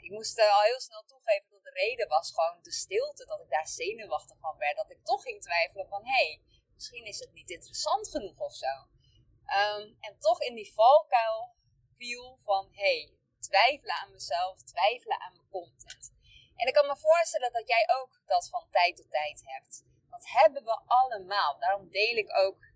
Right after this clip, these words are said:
dit persoonlijke verhaal met jou. Dat komt gewoon voor. En dan zijn er eigenlijk twee dingen waar je, eh, bij stil te staan hebt.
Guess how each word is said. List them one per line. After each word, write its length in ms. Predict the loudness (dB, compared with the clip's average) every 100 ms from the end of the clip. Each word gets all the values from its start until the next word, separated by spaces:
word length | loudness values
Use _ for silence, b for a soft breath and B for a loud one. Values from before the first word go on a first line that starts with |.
| _
dit 380 | -16 -14 -14 -10
persoonlijke 560 | -10 2 2 4 0 -6
verhaal 420 | -8 0 0 0
met 220 | -6 -14
jou. 200 | -10 -10
Dat 180 | -12 -10
komt 220 | -10 -4
gewoon 300 | -4 -4 -8
voor. 380 | 0 2 2 -2 _ b b b _
En 120 | -4
dan 120 | -4
zijn 200 | 4 2 4
er 60 |
eigenlijk 340 | 0 0 -2 -6
twee 540 | -10 6 6 6 -2
dingen 540 | -12 -16 -12 -12 -14 _ _ -20 _
waar 340 | 0 2 4 2
je, 520 | 2 4 4 2 -2
eh, 320 | -8 -12 -8
bij 160 | 0 0
stil 400 | 0 -10 -14 -16
te 100 | -10
staan 360 | -4 -2 -2 -8
hebt. 420 | -20 -20 -20 -20